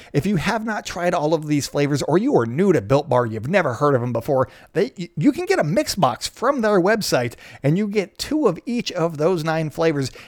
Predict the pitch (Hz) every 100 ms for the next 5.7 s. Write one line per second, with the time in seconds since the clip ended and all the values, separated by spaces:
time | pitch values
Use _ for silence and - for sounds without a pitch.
0 | - 156 202 190 202 214 185 196 285 147
1 | 127 135 123 185 170 165 170 151 165 180
2 | 170 151 - 151 139 214 143 113 123 110
3 | 113 120 131 214 117 156 196 156 101 185
4 | 254 170 117 123 113 113 196 110 113 127
5 | 139 156 143 110 214 226 80